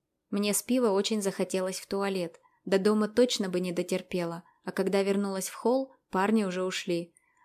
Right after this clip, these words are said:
Оставшись одной с Артёмом, мне стало совсем некомфортно. Я обулась и попрощалась с хозяином квартиры, а когда вышла на площадку, парень вышел за мной. "Завтра идёшь в университет?" "Да",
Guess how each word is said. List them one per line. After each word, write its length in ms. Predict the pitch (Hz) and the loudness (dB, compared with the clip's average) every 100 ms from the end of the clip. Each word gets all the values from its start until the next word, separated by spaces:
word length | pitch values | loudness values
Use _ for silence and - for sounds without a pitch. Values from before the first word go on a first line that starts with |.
| _ | _
Оставшись 580 | 180 - 180 - 175 180 | -4 -2 -2 -2 -2 -2
одной 280 | 180 185 | -2 -4
с 80 | 180 | -2
Артёмом, 540 | 180 180 214 240 220 208 _ _ | -4 -2 0 0 0 -6 _ _
мне 160 | 196 196 | -6 -4
стало 280 | 202 196 | 0 0
совсем 400 | 196 202 - 214 | 0 -2 0 0
некомфортно. 840 | 220 196 180 170 175 170 - 170 - _ _ | 0 -2 -6 -2 -2 -2 -4 -8 -10 _ _
Я 260 | 202 185 170 | -2 0 0
обулась 500 | 170 208 254 247 - | -2 0 0 0 -6
и 60 | - | -4
попрощалась 680 | 165 160 165 - 196 202 - | -4 -2 -4 -2 -2 -2 -4
с 40 | |
хозяином 500 | 180 170 170 175 175 | -2 -2 -2 -2 -6
квартиры, 600 | - 180 - 180 170 170 _ _ | -6 -8 -4 -6 -4 -8 _ _
а 80 | - | -2
когда 300 | 202 196 208 | -2 0 0
вышла 300 | 214 - 208 | 0 -2 -2
на 120 | 208 | -2
площадку, 680 | 202 202 - 269 277 185 175 _ _ | -4 -4 -2 -2 -2 -6 -8 _ _
парень 360 | 190 196 233 185 | -2 2 2 2
вышел 320 | 175 190 185 | 0 -2 -4
за 140 | 190 | -4
мной. 420 | 190 175 165 175 _ _ _ _ | -4 -6 -8 -14 _ _ _ _
"Завтра 480 | 208 208 208 - 202 | -2 -2 -2 -2 0
идёшь 260 | 202 254 - | 0 0 0
в 60 | |
университет?" 760 | 254 233 208 - 202 190 170 - _ _ _ _ - | 0 0 -2 -4 -4 -4 -6 -8 _ _ _ _ -6
"Да", 400 | 196 190 190 | -2 -2 -4